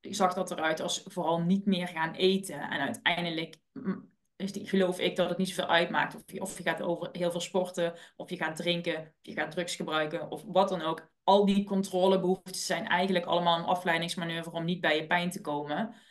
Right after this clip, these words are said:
Nou, mijn, mijn tactiek werd, ik ga niet eten. Eh, ik ga mezelf uithongeren. Dat deed ik niet super bewust, maar wel, eh, dat was wel wat er gebeurde. En dat doe je natuurlijk ook vanuit een ontzettende hardheid. En maar doorgaan en kijk eens hoe goed ik ben, want, eh, ik ben zoveel kilo afgevallen. Ik werd daarop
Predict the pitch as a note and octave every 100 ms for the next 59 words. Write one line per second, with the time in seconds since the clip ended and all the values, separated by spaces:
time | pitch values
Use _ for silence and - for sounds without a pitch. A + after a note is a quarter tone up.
0 | _ - - D#3+ E3 F3 F3 E3+ F3 E3+
1 | F3 E3 D#3+ - G3+ - D#3 D#3 - -
2 | B2 - D3+ D3+ D3+ - E3 F#3 G#3+ D4+
3 | - - _ _ _ _ - C#3 C#3+ -
4 | D#3+ C#3 C3+ - F#3+ A3 A3+ A3+ G#3+ G#3+
5 | G#3 F3+ E3 F3+ F#3 - G3+ E3+ D3+ E3
6 | F#3 F3+ - D#3 D#3+ E3+ D#3+ D#3 D3+ D3+
7 | E3+ F3 E3+ E3+ D#3+ - - F#3+ F3 F#3+
8 | G#3+ A3 G3+ G3+ G3+ D#4 C4+ B3+ A3 C4+
9 | D#4 C#4 B3+ F#3+ F3 D#3+ - - F3 D3+
10 | C3+ D#3 G3+ - E3+ D3+ C#3 - F3+ E3+
11 | D#3+ F#3+ F#3 E3+ D#3+ D#3+ D#3+ D#3+ F#3 F#3
12 | G3 F#3 F#3+ G3 F#3+ E3 F3+ E3+ F3 E3+
13 | F3 - F#3 F3 - F#3 F3+ F#3+ F3+ F3
14 | F#3+ F3 E3 F3 F#3+ F#3+ E3+ F3 G#3+ A3
15 | D4 - F#3 F#3 -